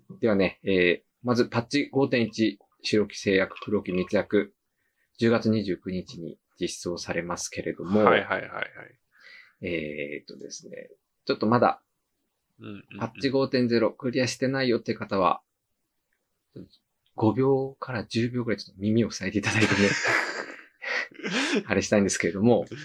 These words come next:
Speaker 2: うんうんうん。
Speaker 1: ちょっとね、前回のピーエルエルでは伏せられていました、
Speaker 2: うん。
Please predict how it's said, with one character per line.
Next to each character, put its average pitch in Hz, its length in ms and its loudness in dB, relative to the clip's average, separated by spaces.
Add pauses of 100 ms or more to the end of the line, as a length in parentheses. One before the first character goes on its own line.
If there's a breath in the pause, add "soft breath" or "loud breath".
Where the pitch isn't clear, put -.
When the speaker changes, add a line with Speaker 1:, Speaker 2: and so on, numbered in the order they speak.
(100)
Speaker 2:
う 120 80 -2
ん 90 120 -6
う 107 100 -6
ん 92 60 -4
う - 0 -
ん。 95 100 -12 (220)
Speaker 1:
ち - 60 -4
ょ 113 40 2
っ - 20 0
と - 0 -
ね、 92 180 2
前 165 140 2
回 135 160 4
の 95 80 2
ピ 113 260 2
ー 110 40 4
エ 104 40 2
ル 110 80 4
エ 104 60 4
ル 98 100 0
で 87 80 -2
は 82 60 -4
伏 - 100 -14
せ 107 100 -2
ら 107 140 2
れ 107 80 2
て 107 140 0
い 101 60 6
ま 107 160 4
し - 120 -4
た、 90 340 -2 (320)
Speaker 2:
う 104 80 -14
ん。 87 160 -14